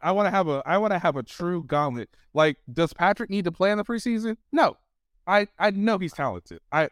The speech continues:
I know this. Um, now I know Andy Reid, he's gonna be old school. He's gonna play a series or two. But I just want the whole preseason to be like, "Here's Blaine Gabbert.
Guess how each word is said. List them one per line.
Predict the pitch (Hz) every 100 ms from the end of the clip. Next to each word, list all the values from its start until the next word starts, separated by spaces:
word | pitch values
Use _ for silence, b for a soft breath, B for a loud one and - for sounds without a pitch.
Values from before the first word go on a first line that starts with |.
| -
I | 170
know | 180 208 120
this. | 90 - - _ _ _ -
Um, | 156 143 131 113 - _ _ -
now | 123 110
I | 117
know | 110 101
Andy | 98 90
Reid, | 117 101 - _
he's | _ 98
gonna | - 90
be | 85
old | 95 92
school. | 82
He's | 90 87
gonna | 82 -
play | - 101 82 -
a | -
series | - 156 110
or | 101
two. | 87 107 98 _ _ _ _
But | 180
I | 185
just | 269 269
want | 240
the | 202
whole | 226
preseason | - 247 269 226
to | 185
be | 180
like, | 180 185 -
"Here's | 131 135
Blaine | 143 175
Gabbert. | 170 196 185 107